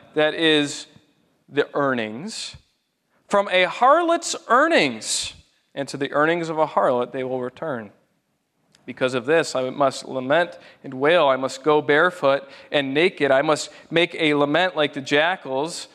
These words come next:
And a mourning like the ostriches. What a, what a picture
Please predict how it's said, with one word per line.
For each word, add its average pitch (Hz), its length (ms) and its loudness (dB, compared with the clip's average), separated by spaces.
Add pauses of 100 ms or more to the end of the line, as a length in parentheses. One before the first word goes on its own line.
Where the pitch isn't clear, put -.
(300)
And 143 120 0
a 143 100 2
mourning 151 460 2
like 151 260 2
the 165 120 0
ostriches. 143 760 0
What 165 160 -2
a, 170 160 0 (380)
what 180 140 -6
a 165 40 -4
picture 147 540 -6